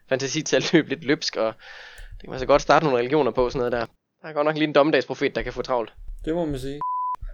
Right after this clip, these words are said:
Speaker 1: Ja.
Speaker 2: Wow, det er mange.
Speaker 1: Ja, crazy. Nå, men, øh, Leoniderne, øh, på
Speaker 2: Ja.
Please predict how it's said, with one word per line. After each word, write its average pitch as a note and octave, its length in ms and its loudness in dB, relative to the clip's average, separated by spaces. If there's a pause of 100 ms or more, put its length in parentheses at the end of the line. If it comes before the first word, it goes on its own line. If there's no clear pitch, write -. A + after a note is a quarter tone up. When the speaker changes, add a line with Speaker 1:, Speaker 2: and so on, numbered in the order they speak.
(460)
Speaker 1:
Ja. - 60 -10 (500)
Speaker 2:
Wow, D3+ 260 6
det C3+ 80 8
er C3 40 4
mange. C3 300 -2 (500)
Speaker 1:
Ja, F3+ 120 -8 (280)
crazy. - 480 -16 (760)
Nå, B2 160 4
men, D#3 200 6
øh, D3+ 140 8
Leoniderne, G3 680 6 (280)
øh, C#3+ 200 2
på E3 80 -2 (120)
Speaker 2:
Ja. C#3 60 4